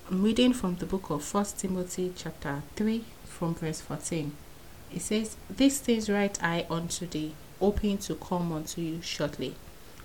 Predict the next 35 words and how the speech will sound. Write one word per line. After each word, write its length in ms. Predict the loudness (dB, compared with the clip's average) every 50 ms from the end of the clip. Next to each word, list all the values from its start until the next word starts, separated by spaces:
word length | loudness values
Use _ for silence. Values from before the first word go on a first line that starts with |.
| 0 2
But 160 | 2 4 6
if 220 | 6 6 6 6
I 80 | 2 0
tarry 400 | 2 2 4 4 4 4 2 0
long, 280 | 0 0 0 0 -2 -4 -10 -8 -2
that 280 | -2 0 0 -2 0 2
thou 240 | 4 4 6 6
mayest 480 | 4 2 2 4 4 4 4 2 0 -4
know 300 | -2 0 0 0 0 -2 -4 -6 -2
how 260 | 0 2 2 2 2
thou 280 | 2 2 2 2 2 0 -2 0
ought 240 | 2 2 2 2 0
to 320 | -2 -6 -8 -8 -6 -6
behave 460 | -6 -4 -2 -2 0 2 0 0 0
thyself 520 | -2 -2 -2 0 -2 0 0 0 0 0 0 -4
in 160 | -6 -4 -2
the 80 | -2
house 260 | 0 0 0 0 0 -2
of 160 | -4 -2 0
God, 240 | 2 2 2 2 0 -4 -12 -16 -16 -14 -14 -14 -2 4
which 260 | 4 4 4 4 2
is 160 | 0 -2 -2
the 160 | -2 -2 -2
church 400 | -2 -2 0 2 4 4 4 4
of 120 | 0 -2 0
the 80 | -2 -2
living 280 | -2 -2 -2 -2 -2
God, 280 | 0 0 0 0 0 -4 -6 -6
the 80 | -6 -4
pillar 360 | -2 0 0 2 2 2 2
and 260 | 2 2 0 0 0
ground 320 | 0 0 -2 -2 -2 -4
of 80 | -4 -6 -6 -8 -10
the 80 | -10 -8
truth." 500 | -8 -8 -6 -4 -2 -4 -4 -4 -8